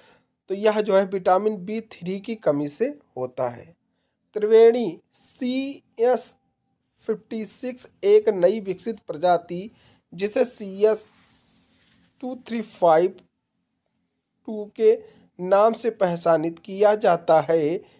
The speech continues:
किस फसल की प्रजाति है? तो यह जो है राई, राया, लाहा अर्थात इंडियन मस्टर्ड के लिए जाना जाता है। अम्ल वर्षा यानी एसिड रेन्स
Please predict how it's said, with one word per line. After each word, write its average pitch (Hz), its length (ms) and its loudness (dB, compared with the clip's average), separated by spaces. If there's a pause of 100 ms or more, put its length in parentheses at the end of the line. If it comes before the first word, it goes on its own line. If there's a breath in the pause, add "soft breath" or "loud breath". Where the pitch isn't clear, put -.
(180 soft breath)
किस 226 240 -4
फसल 214 600 -2
की 214 160 -10
प्रजाति 202 580 0
है? 233 140 4
तो 247 140 -10
यह 185 200 0
जो 180 160 -2
है 180 100 2
राई, 156 560 2
राया, 143 380 2
लाहा 135 580 -2
अर्थात 156 580 -6 (640)
इंडियन 165 560 -4 (120)
मस्टर्ड 123 680 -4 (800)
के 143 120 -4
लिए 131 460 -8 (580)
जाना 143 440 -2 (160)
जाता 104 380 -12
है। - 220 -20 (1080)
अम्ल 254 300 0
वर्षा 190 560 2
यानी 180 480 0
एसिड 196 640 0 (240)
रेन्स 185 580 -2